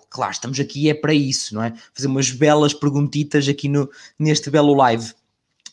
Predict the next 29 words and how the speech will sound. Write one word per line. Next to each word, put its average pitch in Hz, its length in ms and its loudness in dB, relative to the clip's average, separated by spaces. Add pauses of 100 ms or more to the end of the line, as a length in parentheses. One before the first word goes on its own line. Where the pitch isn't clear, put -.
Se - 140 -4
estão 208 240 -2
a 208 40 2
ouvir 185 200 2
isto - 140 -4
depois 190 360 4
e 170 60 -2
ficarem 175 340 0
com 170 100 0
alguma 165 340 2
questão, 160 600 -2 (280)
claro, 131 240 0
sempre 131 200 -8
podem 139 200 -2
mandar 139 260 0
em 139 60 -6
mensagem 139 640 -2
ou 131 120 -4
para 123 120 -4
os - 60 -4
convidados 127 420 -4
que - 40 -14
estão 120 120 -6
identificados 113 500 -2
nas 110 120 -4
publicações, 147 880 0
ou 110 140 -2
para 117 180 -2
mim 127 360 -4